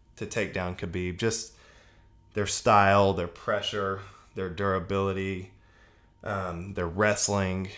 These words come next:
You know, I think a, a lot of that makes very, very interesting matchups for Khabib. Um, so, yeah, awesome,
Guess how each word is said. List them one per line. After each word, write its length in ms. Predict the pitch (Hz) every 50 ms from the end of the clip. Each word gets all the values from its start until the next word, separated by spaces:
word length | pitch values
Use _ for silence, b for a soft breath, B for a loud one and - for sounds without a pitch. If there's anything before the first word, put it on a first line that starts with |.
| B B B B B B B B B _ _ _ _ _ - -
You 80 | 101
know, 100 | 98 92
I 260 | 92 95 95 98 101
think 220 | 104 - 117 101 -
a, 140 | 104 104 98 - - -
a 160 | 101 98 -
lot 320 | 107 104 104 101 104 101
of 60 | 98 101
that 180 | 98 90 95
makes 200 | 98 98 92 95
very, 380 | 101 92 92 98 98 98 98 95
very 240 | 98 98 95 90 90
interesting 560 | 95 95 101 92 - - - 95 92 92 92
matchups 640 | 92 92 95 - - 104 104 101 101 - - - - - _ _
for 160 | - 113 104
Khabib. 460 | - - 95 95 98 101 107 113 117 - - B B B B B B B B B B B B B B -
Um, 640 | - 123 120 120 117 113 110 107 107 123 127 B B B B B B B B B B B B B B
so, 160 | - - 131
yeah, 320 | 123 131 165 175 143 - B B B B B B B -
awesome, 580 | - 127 135 143 143 - 139 127 120 120 120 -